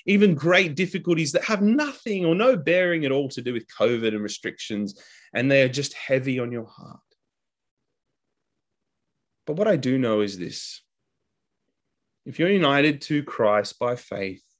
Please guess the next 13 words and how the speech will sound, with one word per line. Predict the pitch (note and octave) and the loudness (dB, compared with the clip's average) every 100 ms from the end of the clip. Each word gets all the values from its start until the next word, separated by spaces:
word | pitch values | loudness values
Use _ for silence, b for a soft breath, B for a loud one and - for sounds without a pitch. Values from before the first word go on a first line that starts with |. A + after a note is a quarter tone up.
| _ _ _ _ _ - | _ _ _ _ _ -18
if | A2+ | -10
you've | D3+ D#3+ | -6 -6
turned | D#3+ D3+ D3+ D#3 | -4 -2 0 -2
from | D#3 C#3+ | -2 -4
sin | C3+ - C3+ C3 C3 - | -4 -2 -2 -2 -4 -10
and | A2 G#2+ | -12 -8
self-trust | - C#3 D3 - - C3+ C3+ - - - _ _ - | 0 0 0 -4 -4 -4 -4 -10 -12 -20 _ _ -8
and | G2+ | -8
placed | G2+ C#3 C#3+ C#3+ - | -2 2 2 0 -2
your | C3 D#3+ | 2 2
trust | D#3 D#3+ D#3 - | 0 -4 -4 -6
in | C3+ C3 | -4 -4
Jesus, | A2 A2+ G2+ F#2 G#2 - - | -2 -2 -2 -6 -10 -12 -16